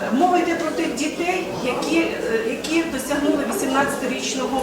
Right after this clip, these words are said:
віку. Після досягнення вісімнадцятирічного віку, от, е, ті діти, які знаходилися в дитячих будинках, вони вимушені їх покинути. Як правило, в найкращому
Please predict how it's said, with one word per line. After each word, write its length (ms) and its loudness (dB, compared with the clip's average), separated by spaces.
віку. 260 -4
Після 240 -2
досягнення 600 2
вісімнадцятирічного 1080 2
віку, 280 0
от, 80 2
е, 440 0
ті 60 -2
діти, 320 0
які 260 0
знаходилися 580 -2
в 20 0
дитячих 460 0
будинках, 400 0
вони 240 2
вимушені 580 -2
їх 180 0
покинути. 680 2
Як 200 2
правило, 440 4
в 140 2
найкращому 580 2